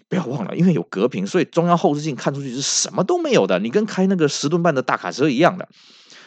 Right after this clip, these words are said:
那车不好开啊。所以你如果说，哎，今天你是要买来收藏，你没有要开什么，那我当然会建议你最好是买一台后期的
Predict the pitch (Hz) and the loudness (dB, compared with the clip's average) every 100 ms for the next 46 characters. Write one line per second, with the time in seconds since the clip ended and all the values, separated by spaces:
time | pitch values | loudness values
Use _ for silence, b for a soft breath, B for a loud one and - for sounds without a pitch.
0 | B 254 - 277 - 359 208 139 123 - | B -6 0 -2 -2 -2 0 4 2 2
1 | - 202 214 175 - _ B B B B | -4 -2 4 4 4 _ B B B B
2 | B - 294 180 - B B 175 214 311 | B 2 2 2 -8 B B -2 2 4
3 | 196 170 240 240 170 202 175 151 226 262 | 4 4 4 4 2 0 0 -2 -2 -2
4 | 123 180 175 95 104 - 135 139 95 107 | 2 2 4 4 2 2 0 0 -4 -4
5 | 113 175 170 165 151 - 151 143 92 180 | 0 2 6 6 6 6 4 4 -2 0
6 | 101 92 113 104 98 101 95 95 139 104 | 0 0 -2 0 0 0 -2 -4 0 0
7 | 101 92 90 90 87 95 - 87 90 85 | 0 -6 -4 -6 -2 -4 -4 -6 -6 -6